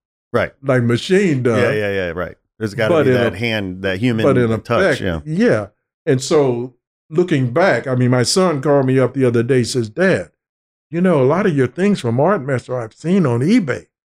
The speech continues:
Speaker 2: I mean, there must be a million likes." Not likes, I mean, million hits.
Speaker 1: Yeah, yeah.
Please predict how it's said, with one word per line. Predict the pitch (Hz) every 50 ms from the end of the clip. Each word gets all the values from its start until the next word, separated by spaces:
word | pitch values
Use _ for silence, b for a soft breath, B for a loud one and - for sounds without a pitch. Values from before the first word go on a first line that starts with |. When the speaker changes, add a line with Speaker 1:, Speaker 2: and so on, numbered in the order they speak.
| _ _ _ _ _ _ -
Speaker 2:
I | 131 135
mean, | 135 135 151 170
there | 196 202
must | 196 208 180 - - 135
be | 165 165 151 135
a | 120 117
million | 107 107 113 131 165 208 240 262 220 220 226 214 208 202 185 185 _ _ _ _ _ _ _ _ _ _ _ -
likes." | 127 170 202 185 113 - - - - - - _ _ _ _ _ _ _ _ _ _ _ _ _ _ _ _ _ _ _ -
Not | 156 160 151 131
likes, | 135 139 127 113 - 131
I | 117
mean, | 120 120 117 113 120 143
million | 180 208 220 190 156 131 127
hits. | 147 190 202 147 98 - - - - - -
Speaker 1:
Yeah, | - 113 98 90 - _ -
yeah. | - 113 95 -